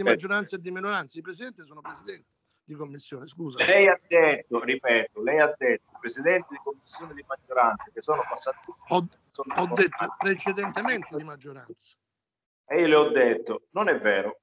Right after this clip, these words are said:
Speaker 1: punto.
Speaker 2: Ma che cosa non è vero? Non, non, non, se, cioè, non, non è vero, è generico.
Speaker 1: Allora, glielo dico per la quarta volta.
Speaker 2: Eh.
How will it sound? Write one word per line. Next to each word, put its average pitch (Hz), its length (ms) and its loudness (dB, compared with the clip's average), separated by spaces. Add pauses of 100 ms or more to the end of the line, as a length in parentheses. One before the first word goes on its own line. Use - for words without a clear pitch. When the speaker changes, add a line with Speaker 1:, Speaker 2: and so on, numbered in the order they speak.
Speaker 1:
punto. - 280 -4 (1800)
Speaker 2:
Ma 147 100 -10
che 170 160 -10
cosa 160 320 -2
non 139 160 -8
è 135 60 -10
vero? 131 320 -6
Non, 147 260 0
non, 147 320 0
non, 147 320 -4 (300)
se, 156 420 -2 (800)
cioè, - 260 -4 (200)
non, - 180 -4
non 190 180 0
è 190 80 2
vero, 208 220 4
è 180 60 -2
generico. 160 640 -16 (680)
Speaker 1:
Allora, 120 320 0
glielo 143 200 4
dico 156 160 4
per 147 100 4
la 139 140 4
quarta 131 260 0
volta. 107 440 0
Speaker 2:
Eh. 127 160 -16